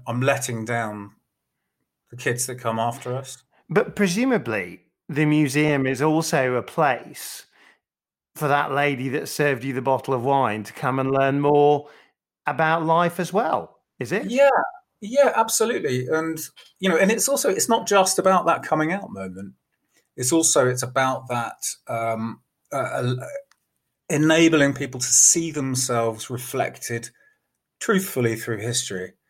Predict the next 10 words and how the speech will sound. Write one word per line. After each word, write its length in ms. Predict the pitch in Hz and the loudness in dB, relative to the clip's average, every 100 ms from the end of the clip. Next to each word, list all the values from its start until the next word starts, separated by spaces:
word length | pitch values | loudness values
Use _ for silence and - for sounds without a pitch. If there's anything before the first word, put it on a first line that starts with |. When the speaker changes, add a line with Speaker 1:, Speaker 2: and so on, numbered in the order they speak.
| _ _ _ | _ _ _
Speaker 1:
um, 340 | 110 113 117 110 | 0 0 0 -2
allowing 440 | 120 127 139 139 127 | -2 0 2 2 2
themselves 640 | 120 - 120 120 110 - | 0 0 2 2 0 -6
to 100 | - | -6
be 120 | 123 | -6
s-, 200 | 113 - - | -2 -2 -2
allowing 400 | 135 139 143 143 | 0 4 4 2
ourselves 460 | 131 127 127 120 - | 0 -2 -2 -2 -2
to 60 | |
see, 560 | 123 - 127 120 117 117 | -2 0 0 -2 -4 -10